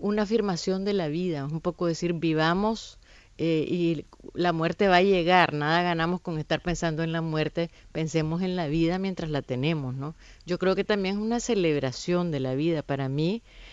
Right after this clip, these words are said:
eh, al final de cuentas, yo quería sacar a la menopausia del closet, porque, eh, <laughs> es una, es un, es una cosa que nos pasa a todas las mujeres y sin embargo no se habla de eso.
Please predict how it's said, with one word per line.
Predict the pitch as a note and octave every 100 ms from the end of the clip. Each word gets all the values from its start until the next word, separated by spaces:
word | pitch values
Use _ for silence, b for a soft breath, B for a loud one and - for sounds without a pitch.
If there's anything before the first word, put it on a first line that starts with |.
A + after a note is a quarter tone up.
| B B -
eh, | E3 D#3+ -
al | E3
final | - D#3+ D#3 E3
de | F3+
cuentas, | F#3 F3+ F3+ E3+
yo | E3
quería | F3 F3 F3+
sacar | F#3 E3 E3
a | C#3+
la | D3
menopausia | D3 C#3+ C3+ D3 D3 F#3 F#3
del | F3+
closet, | - D#3+ D3+ F#3 F#3 - - B B B -
porque, | F3 - D#3 D3+ -
eh, | D#3+ C#3+ D3 -
<laughs> | E3+ F#3+
es | F#3+ E3
una, | E3+ D#3 D#3 C#3+ - B B B
es | -
un, | F#3+ F#3+ -
es | F#3
una | F3+ F#3 F#3
cosa | G3 G#3
que | F3+ F3
nos | D#3+
pasa | - F3 E3
a |
todas | C3 D3 D#3
las | F3 F#3
mujeres | F#3+ E3+ E3+ G3
y |
sin | F3+ E3
embargo | C#3+ C#3+ D3+
no | D#3+ D#3+
se | -
habla | D#3 D3 C#3
de | C3+ E3+ F#3
eso. | - E3 E3